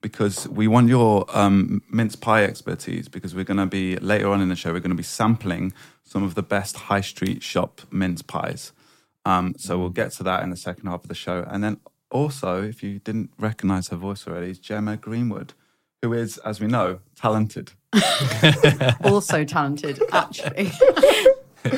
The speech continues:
Speaker 1: So that's a reference to, uh, something that Gemma was embarrassed about saying in the last episode
Speaker 2: Yeah. I
Speaker 1: about
Speaker 2: mean, it's,
Speaker 1: Costa.
Speaker 2: it's factual, but <laughs>
Speaker 1: It's true, you are talented. I think that's
Speaker 2: Very
Speaker 1: what I said at the
Speaker 2: talented.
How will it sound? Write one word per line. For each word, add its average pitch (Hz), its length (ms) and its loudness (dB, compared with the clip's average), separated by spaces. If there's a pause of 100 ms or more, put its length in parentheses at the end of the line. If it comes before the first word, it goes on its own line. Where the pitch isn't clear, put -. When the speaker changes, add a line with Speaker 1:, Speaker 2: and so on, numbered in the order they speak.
(380)
Speaker 1:
So - 120 6
that's 139 160 8
a 143 60 6
reference 139 520 4
to, 117 360 6
uh, 107 300 4
something 127 380 2
that 104 120 0
Gemma 104 460 2
was 95 180 -4
embarrassed 127 420 2
about 117 200 0
saying 107 300 -2
in 98 60 -2
the 98 60 0
last 95 300 -4
episode - 420 -12 (220)
Speaker 2:
Yeah. 151 240 -6 (280)
I - 60 -8
Speaker 1:
about - 60 -2
Speaker 2:
mean, 170 200 0
it's, - 180 -8
Speaker 1:
Costa. 104 180 -10 (160)
Speaker 2:
it's 185 180 -10
factual, 143 600 -2
but 156 300 2
<laughs> 202 360 2
Speaker 1:
It's 285 220 8
true, - 180 6
you 165 220 6
are 160 100 8
talented. 143 560 4 (240)
I 127 80 4
think 139 120 6
that's 127 140 6
Speaker 2:
Very 135 60 2
Speaker 1:
what 123 100 6
I - 40 2
said 123 180 2
at 110 80 0
the 113 80 -2
Speaker 2:
talented. 117 880 0